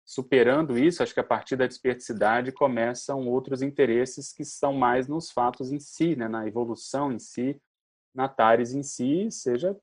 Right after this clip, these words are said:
pra quem for, né, seja lá o que precisar ser falado e, e mostrado,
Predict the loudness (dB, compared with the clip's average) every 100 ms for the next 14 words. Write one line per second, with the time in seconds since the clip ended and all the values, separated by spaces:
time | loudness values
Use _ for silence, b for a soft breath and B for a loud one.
0 | _ -10 -6 -6 -6 -2 4 4 2 -4
1 | -10 -12 -8 -6 -6 -8 -10 _ _ _
2 | _ _ -10 -8 -8 -2 0 0 -2 -2
3 | 0 2 2 2 0 0 -2 -4 -6 -6
4 | -6 -8 -4 0 0 0 -2 -6 -8